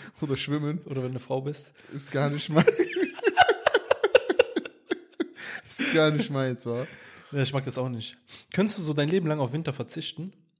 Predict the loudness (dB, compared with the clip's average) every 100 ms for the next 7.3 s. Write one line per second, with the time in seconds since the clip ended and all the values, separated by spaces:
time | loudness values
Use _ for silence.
0 | -6 -2 0 0 -4 -6 -4 -6 -8 -10
1 | -8 -8 -8 -6 -4 -2 -2 -2 -4 -6
2 | -6 -4 -4 -2 -4 -4 -4 -2 -2 -4
3 | -4 -2 -2 -2 -2 -6 -10 _ _ _
4 | _ -4 0 6 8 10 10 10 8 6
5 | 4 6 8 10 12 12 10 8 4 0
6 | -8 -10 -2 6 6 6 4 2 2 0
7 | -6 -8 -14